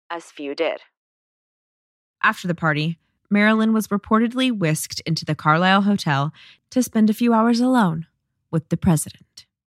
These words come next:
But Jack and Marilyn's perspectives of the relationship were not the same. Marilyn called. Jack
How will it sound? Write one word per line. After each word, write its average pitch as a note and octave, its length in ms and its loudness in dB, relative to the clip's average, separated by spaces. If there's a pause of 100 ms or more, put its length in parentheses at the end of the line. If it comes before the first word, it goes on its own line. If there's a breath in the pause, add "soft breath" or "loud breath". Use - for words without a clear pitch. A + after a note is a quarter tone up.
(960)
But G#3 180 -2
Jack G#3 420 4
and G3+ 160 4
Marilyn's E3 520 0 (100)
perspectives F3+ 720 -2
of G#3 180 -4
the A3 100 0
relationship G#3 680 0 (500)
were F#3 180 4
not C#3 260 -4
the D#3 80 0
same. D3 380 -4 (1300)
Marilyn E3 400 0
called. F#3 460 2 (720)
Jack G#3+ 440 2